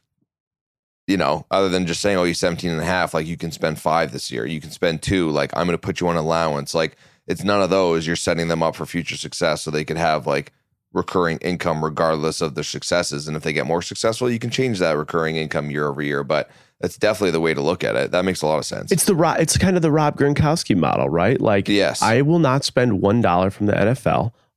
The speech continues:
Speaker 2: All of that money is going to go into investments,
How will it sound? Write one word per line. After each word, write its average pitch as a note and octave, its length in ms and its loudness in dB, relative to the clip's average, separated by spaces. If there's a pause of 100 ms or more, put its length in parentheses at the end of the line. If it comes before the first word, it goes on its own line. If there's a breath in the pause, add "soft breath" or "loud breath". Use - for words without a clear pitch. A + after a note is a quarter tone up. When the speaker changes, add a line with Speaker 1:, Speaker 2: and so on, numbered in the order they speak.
(140)
Speaker 2:
All B2 280 4
of C3+ 80 0
that A#2 180 2
money F2 400 2 (160)
is F2+ 140 -2
going F#2+ 260 4
to G#2+ 100 0
go F2 220 2
into F2+ 200 4
investments, F#2 680 0